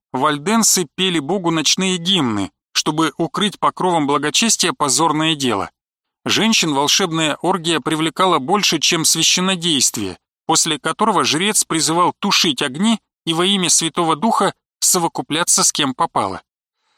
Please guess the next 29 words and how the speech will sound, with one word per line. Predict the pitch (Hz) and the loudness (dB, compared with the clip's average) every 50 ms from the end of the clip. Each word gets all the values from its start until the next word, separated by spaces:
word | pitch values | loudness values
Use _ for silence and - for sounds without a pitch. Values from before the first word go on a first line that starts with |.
| _ _ _ _ _ _ _ _ _ - | _ _ _ _ _ _ _ _ _ -2
Рожденного | 143 156 170 147 139 180 233 240 233 226 196 175 165 | 0 0 0 0 0 2 2 4 4 4 2 2 0
после | - - 196 - - 185 160 | 0 0 0 2 2 0 0
того | - 156 147 165 190 | -2 0 0 0 0
младенца | 175 156 147 131 123 151 185 185 170 - - 165 151 120 _ _ _ - | 0 0 0 0 0 0 0 0 2 2 2 0 0 -2 _ _ _ -6
вальденцы | 131 139 147 139 131 143 180 196 170 - - 170 151 | -2 0 0 0 0 0 0 0 2 2 2 2 2
сожигали | - - 160 - - 151 147 165 220 226 196 120 90 - _ _ _ _ - | 2 2 0 0 0 -2 -2 0 0 0 0 0 -4 -6 _ _ _ _ -4
и, | 165 175 156 | 0 0 0
высыпав | 127 123 196 220 - - - - 160 - - - | 0 0 0 0 0 0 0 0 -2 -2 -2 -2
пепел | 180 175 - 160 151 139 127 | -4 -2 0 0 0 0 0
в | 117 | -2
вино, | 113 117 135 156 185 220 226 - _ _ _ _ _ _ _ | -4 -2 -2 0 2 2 0 0 _ _ _ _ _ _ _
приобщали | - 151 165 151 139 - - - 190 196 196 190 165 | -4 -2 -2 0 0 0 0 2 2 2 0 0 -2
им | - - 170 180 160 135 | -2 -2 -2 0 0 0
вновь | 120 127 151 185 196 - - | -2 0 0 0 0 -2 -2
поступающих | - 156 - - 151 131 - 147 143 143 - - 185 165 - | 0 0 0 0 0 0 0 0 2 2 2 0 0 0 0
в | - - | 0 2
секту. | - - 175 - - - - 92 - _ _ _ _ _ _ _ _ _ - | 2 2 2 0 -2 -4 -6 -6 -6 _ _ _ _ _ _ _ _ _ -4
У | 147 | 0
нас | 156 175 208 202 - - | 2 4 4 4 2 0
первое | - 170 170 165 156 156 147 147 | 0 0 0 2 2 2 2 2
известие | 135 120 135 175 196 185 - - 151 143 | 0 0 0 0 0 0 0 0 -2 -2
о | - | 0
подобном | - 139 151 160 151 147 147 151 151 | -2 0 0 0 0 0 0 0 0
изуверстве | 143 - 143 151 165 202 208 190 - - 147 147 | 0 0 0 0 0 0 2 0 0 0 0 0
явилось | 143 151 165 196 208 180 - - | 0 0 0 0 0 2 2 2
у | 160 - | 2 2
святого | - 156 156 139 - 180 185 175 131 | 0 0 -2 -2 0 0 0 0 0
Дмитрия | 123 147 180 185 - 175 170 165 160 | 0 -2 -4 -2 -2 0 0 0 2
Ростовского | 156 185 - - - - 160 127 - - - 120 104 95 85 | 2 2 2 2 2 0 0 2 0 0 -2 -2 -6 -6 -8